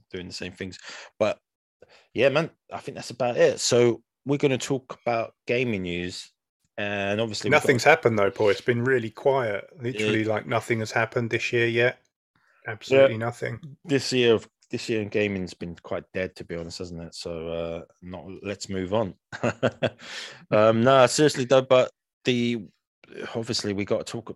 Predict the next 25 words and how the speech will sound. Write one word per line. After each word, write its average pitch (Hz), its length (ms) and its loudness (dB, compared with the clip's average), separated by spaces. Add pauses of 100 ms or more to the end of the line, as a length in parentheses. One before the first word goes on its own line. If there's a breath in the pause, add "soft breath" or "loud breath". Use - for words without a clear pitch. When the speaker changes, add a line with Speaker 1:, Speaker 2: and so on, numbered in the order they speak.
Speaker 1:
we've 104 200 -4
done 143 160 4
a 117 40 0
video 120 280 4
on 95 100 2
it, 127 200 0 (140)
but 92 200 -4
I - 60 -12
think 120 240 -6
we 95 100 -12
have 104 200 -6
to 92 60 -10
s-, - 140 -12
talk 127 240 -6
about 90 280 -2
it 90 80 -6
on 90 100 -10
the 85 60 -14
podcast, - 460 -12
especially 95 320 -10
in 87 140 -10
the 85 140 -8 (920)
gaming 98 380 -2
news 87 220 -8
section, 90 480 -8